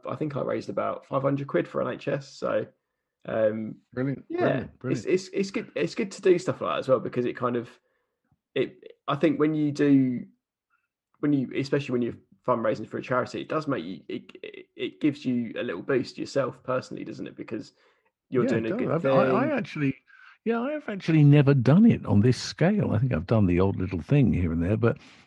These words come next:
Speaker 2: to do a thirty-one day challenge where you are gonna do this every day, and I'm not gonna fail any day 'cause I know that,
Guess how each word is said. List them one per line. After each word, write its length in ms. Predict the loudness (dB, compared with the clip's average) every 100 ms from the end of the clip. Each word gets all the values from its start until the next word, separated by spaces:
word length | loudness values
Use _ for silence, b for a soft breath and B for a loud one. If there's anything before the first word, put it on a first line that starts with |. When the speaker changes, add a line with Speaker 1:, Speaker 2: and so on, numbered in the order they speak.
| _
Speaker 2:
to 100 | 2
do 180 | 4 6
a 40 |
thirty-one 680 | 6 4 4 4 6 6 6
day 240 | 6 4 4
challenge 500 | 2 2 4 2 2
where 160 | 2
you 220 | 4 4
are 200 | 4 2
gonna 220 | 2 2 2
do 160 | 2
this 200 | 0 0
every 180 | 0 0
day, 180 | 0 2
and 120 | 2
I'm 120 | 4
not 160 | 2 2
gonna 160 | -2
fail 360 | 0 0 2 2
any 200 | 2 0
day 240 | 0 -2
'cause 160 | -2 -2
I 60 | 0
know 200 | 0 0
that, 200 | -2